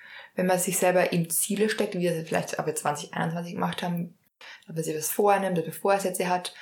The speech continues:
und durch die Erwartungshaltungen oder, ähm, die Wünsche oder Vorstellungen, die man selber hat, blockiert man sich da ganz oft halt auch selber, weil meine Erwartungshaltungen sind dienlich und können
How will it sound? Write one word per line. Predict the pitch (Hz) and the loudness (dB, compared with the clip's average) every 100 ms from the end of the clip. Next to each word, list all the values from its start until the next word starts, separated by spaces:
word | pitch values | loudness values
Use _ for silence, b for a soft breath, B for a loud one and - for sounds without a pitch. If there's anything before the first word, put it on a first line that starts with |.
| B B B B | B B B B
und | 175 175 - | 2 4 4
durch | 170 | 2
die | 170 | 4
Erwartungshaltungen | 165 208 254 180 180 165 165 165 160 | 4 4 4 0 -2 0 0 0 2
oder, | 165 165 - 160 | 2 2 2 2
ähm, | 160 156 151 - _ _ _ - - | -2 -4 -8 -14 _ _ _ -20 -12
die | 170 170 151 | -4 -2 2
Wünsche | 196 247 - 180 160 156 151 | 4 4 4 4 4 4 2
oder | 151 | 2
Vorstellungen, | - 202 - 165 | 2 2 4 0
die | 165 | 2
man | 160 | 0
selber | 160 160 165 | 2 2 0
hat, | 170 170 - B B B B _ _ _ _ _ _ - _ _ _ _ _ _ _ - - _ | -2 -4 -10 B B B B _ _ _ _ _ _ -20 _ _ _ _ _ _ _ -20 -20 _
blockiert | 165 - 165 165 202 | -8 -2 0 2 0
man | 175 | 0
sich | 165 | -2
da | 160 | 0
ganz | 156 156 | 0 0
oft | 156 - | -4 -2
halt | 151 | 0
auch | 156 - | 0 -2
selber, | - 151 147 | -2 0 2
weil | 151 - - | 2 2 2
meine | 160 165 | 2 4
Erwartungshaltungen | 156 165 175 165 165 | 4 4 2 0 0
sind | 175 165 - | 0 0 2
dienlich | 202 254 269 262 190 | 4 4 4 2 2
und | |
können | 175 175 165 | 2 2 0